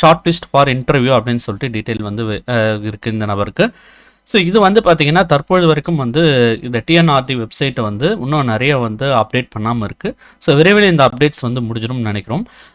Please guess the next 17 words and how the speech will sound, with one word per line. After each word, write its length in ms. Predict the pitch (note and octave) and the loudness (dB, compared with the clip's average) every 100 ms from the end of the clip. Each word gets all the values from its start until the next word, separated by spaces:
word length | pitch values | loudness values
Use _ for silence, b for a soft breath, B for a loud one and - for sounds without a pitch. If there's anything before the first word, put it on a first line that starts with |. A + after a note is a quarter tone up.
| D#3 | 4
ஆ, 340 | D3 D3 D3 - D#3 | 6 6 2 -4 0
நீங்க 240 | D#3+ E3 | 4 4
மறுபடியும் 340 | D3+ F#3 A3+ | 4 2 2
வந்து 220 | D#3+ D#3+ D3 | 2 2 2
ஒரு 140 | C3 | 2
ம-, 300 | C3+ C3+ C3 | 2 4 4
ஒரு 200 | C3 C3 | 0 -2
முறை 240 | C#3 C3+ C#3+ | -2 -2 -2
செக் 180 | - | -6
பண்ணி 180 | - B2+ | -4 -4
பாருங்க. 500 | - G#2+ A2+ G#2+ E3+ b b _ | 2 2 2 0 -4 b b _
செக் 180 | F3 F3 | 0 2
பண்ணி 160 | G#3+ | 2
பார்த்துட்டீங்கன்னா, 680 | F#3 E3+ D#3 - D#3 C#3 F3+ | 4 4 2 -4 -4 -2 0
உங்களுக்கு 340 | G3 C#3+ B2+ | 0 0 -2
வந்து 520 | B2+ D#3 D3 B2+ A#2+ A#2 | 0 4 4 4 2 2
இந்த, 120 | A#2+ | 2